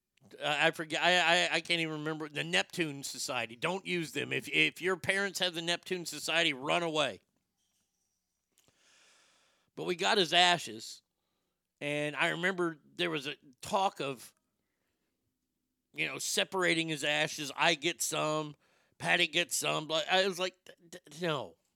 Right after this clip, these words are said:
just take 'em." And, and Patty said, "Well, we're gonna have a big service, um, and we're gonna bury him next to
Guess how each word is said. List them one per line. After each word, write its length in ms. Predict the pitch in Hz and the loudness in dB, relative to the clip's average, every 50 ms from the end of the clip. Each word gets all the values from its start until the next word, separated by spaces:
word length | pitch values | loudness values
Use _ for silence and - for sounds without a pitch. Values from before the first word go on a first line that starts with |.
| _ _ | _ _
just 220 | - 196 196 - - | -10 -8 -8 -8 -4
take 260 | - 190 185 180 - | -2 -2 -2 -2 -2
'em." 180 | 190 180 180 180 _ _ _ _ _ _ _ _ _ _ | -4 -6 -6 -10 _ _ _ _ _ _ _ _ _ _
And, 200 | - 156 156 - - | -2 -2 -2 0 0
and 220 | 160 160 165 165 156 | -2 -2 -2 -2 -2
Patty 200 | 165 165 175 165 | -2 0 0 0
said, 200 | - - 156 139 | -4 -6 -6 -6
"Well, 200 | 139 147 156 147 | -4 -4 -4 -2
we're 160 | 143 165 - | -2 -4 -4
gonna 160 | - 180 175 | -4 -4 -4
have 200 | 165 175 165 135 | -2 -2 -4 -4
a 60 | 131 | -6
big 340 | 120 117 131 156 175 175 160 | -10 -6 -4 -4 -4 -4 -6
service, 720 | - - 160 151 151 143 139 151 143 - - - - - _ _ _ _ _ _ _ _ _ _ _ _ _ _ _ | -6 -4 -4 -4 -4 -4 -6 -8 -8 -8 -12 -12 -14 -18 _ _ _ _ _ _ _ _ _ _ _ _ _ _ _
um, 480 | - 131 127 127 123 123 117 117 120 - _ _ _ | -6 -6 -4 -4 -4 -6 -8 -10 -16 -18 _ _ _
and 200 | - 147 143 143 | -8 -6 -6 -6
we're 120 | 143 147 147 | -6 -6 -4
gonna 160 | 156 160 147 | -4 -4 -4
bury 300 | 131 139 160 165 170 165 | -2 -2 0 0 0 0
him 220 | 147 160 156 151 | -2 -4 -6 -4
next 340 | 151 151 147 143 - - - - | -2 -4 -4 -4 -6 -10 -8 -6
to 300 | - 156 151 151 147 131 | -4 -2 0 0 -2 -4